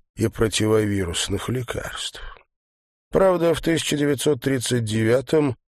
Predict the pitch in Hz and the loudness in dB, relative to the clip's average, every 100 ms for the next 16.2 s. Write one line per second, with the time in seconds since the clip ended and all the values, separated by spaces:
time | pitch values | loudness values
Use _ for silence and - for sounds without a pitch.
0 | _ 120 127 139 139 135 113 - 117 123 | _ 0 4 4 2 0 0 0 0 2
1 | 113 110 - 110 - 139 127 - 113 117 | 2 0 0 0 0 0 0 2 0 2
2 | 127 - 104 131 127 120 120 117 117 110 | 0 0 0 2 2 0 0 2 2 0
3 | 110 - 127 123 120 107 123 110 117 117 | -2 0 0 2 2 2 2 2 0 0
4 | 110 117 117 117 151 139 - - 104 98 | 0 2 2 4 4 2 -2 -2 0 0
5 | - _ _ 104 110 110 - 120 117 - | -4 _ _ 0 2 2 0 -2 0 2
6 | 113 110 - 113 110 - 113 123 110 113 | 2 2 0 2 0 0 2 2 2 0
7 | 107 - 87 117 120 104 - - - 120 | 0 -2 0 2 2 0 -4 -8 0 2
8 | 120 - 143 165 208 165 82 69 - _ | 2 2 0 2 0 0 0 -6 -10 _
9 | _ - 98 92 - - 82 85 - 101 | _ -2 0 0 -2 -6 -6 -6 -4 -2
10 | 107 - 170 - 82 78 - - _ _ | -2 0 0 -2 -8 -10 -14 -20 _ _
11 | _ _ - 170 156 143 135 131 165 175 | _ _ 0 2 2 2 2 2 2 2
12 | 151 135 147 - 151 143 139 127 135 - | 4 2 0 -2 -2 0 0 2 -2 0
13 | 131 113 - 127 120 123 123 - 110 113 | -4 -4 -2 0 2 2 2 2 0 0
14 | 110 - 113 107 110 101 - 101 104 - | -2 0 0 2 2 2 0 0 -2 -2
15 | 98 - - 104 - 107 98 - 101 92 | -6 -6 -4 -4 -2 -2 -2 0 0 2
16 | 104 | 0